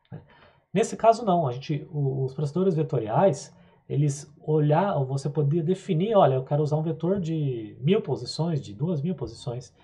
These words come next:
E o próprio processador fazia, ah, tomava o cuidado de ir na memória e trazer isso e fazer essa, esse processamento. E como que ele fazia esse processamento?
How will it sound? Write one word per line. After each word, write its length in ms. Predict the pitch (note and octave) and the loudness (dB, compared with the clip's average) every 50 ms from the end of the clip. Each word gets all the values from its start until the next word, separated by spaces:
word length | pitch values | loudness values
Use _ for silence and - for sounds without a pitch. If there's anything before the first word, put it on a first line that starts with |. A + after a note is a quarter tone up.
| _ _ _ - | _ _ _ -16
E 180 | B2 B2 B2 B2+ | -12 -10 -10 -10
o 40 | C3 | -10
próprio 400 | - - - F#3 - - - F3+ | -10 -2 2 4 4 4 4 0
processador 560 | - D#3+ C#3 - D3+ C3 D3 F3+ G3+ G3 - - - _ _ _ _ _ | 0 0 0 0 0 2 2 2 2 0 -4 -12 -20 _ _ _ _ _
fazia, 840 | _ - F#3+ F#3+ F#3 D#3 C#3 C3+ D3 G3 A3 A#3 F#3+ A#2 - - - - - _ - | _ 0 0 2 2 2 0 0 0 -2 0 0 0 0 -2 -4 -12 -20 -20 _ -12
ah, 880 | - A2+ A2 A2 G#2+ G#2+ G#2 G#2 G2+ G2+ G2+ G#2 G#2 G#2+ - - - - | -10 -8 -8 -8 -8 -8 -8 -8 -8 -8 -10 -10 -12 -12 -14 -14 -14 -10
tomava 400 | - D#3+ E3 E3 G3 A#3 G#3 F3+ | -4 0 2 4 4 4 2 0
o 40 | C#3+ | -2
cuidado 500 | - D3+ C3+ - B2 A#2 A2+ G#2 G#2+ G2 | -2 -2 0 0 2 0 0 0 -4 -8
de 500 | A2+ A2+ C3 D#3 D#3+ D3+ C#3 C3 - - - - - | -8 -4 -2 -2 0 0 -2 -4 -6 -12 -16 -8 -6
ir 140 | E3+ G3+ | -4 -4
na 100 | A3+ A#3 | -4 -2
memória 400 | G#3 G3+ E3 C#3+ C3 C#3 E3 F#3 | -2 0 0 2 2 2 2 2
e 40 | F#3+ | 0
trazer 360 | - D#3 D#3 C#3 B2 C3+ C3 | 0 0 -2 0 0 0 0
isso 280 | A#2 C3 E3 F3 - G3 | 0 0 -2 -2 -4 -6
e 40 | F#3+ | -4
fazer 220 | - E3 C#3+ D3+ | -2 0 0 0
essa, 200 | C#3+ - D#3 C#3 - | 0 -2 -4 -6 -4
esse 200 | D3 C3+ - - | -6 -6 -6 -6
processamento. 760 | C3+ C#3+ C3+ C3+ - C3+ - D#3 D#3 D3 A#2 G2+ G2 - - - - - - - - _ _ _ _ _ | -6 -4 -4 -6 -6 -6 -4 -4 -2 -2 -2 -4 -8 -12 -18 -20 -20 -20 -20 -20 -20 _ _ _ _ _
E 60 | G3 G3 | -4 -2
como 200 | B3 C#4 C#4 - | 0 0 -2 -2
que 80 | - | -4
ele 80 | A#3+ A3+ | -4 -2
fazia 260 | - G#3 F#3 D3 E3 | 0 2 2 2 0
esse 140 | D3 - D3+ | -2 -2 -2
processamento? 680 | - D3 C#3 - - D3+ C3+ A#2+ G2+ F2+ - - | -2 -2 -2 -2 -2 -2 -2 -2 -4 -8 -10 -14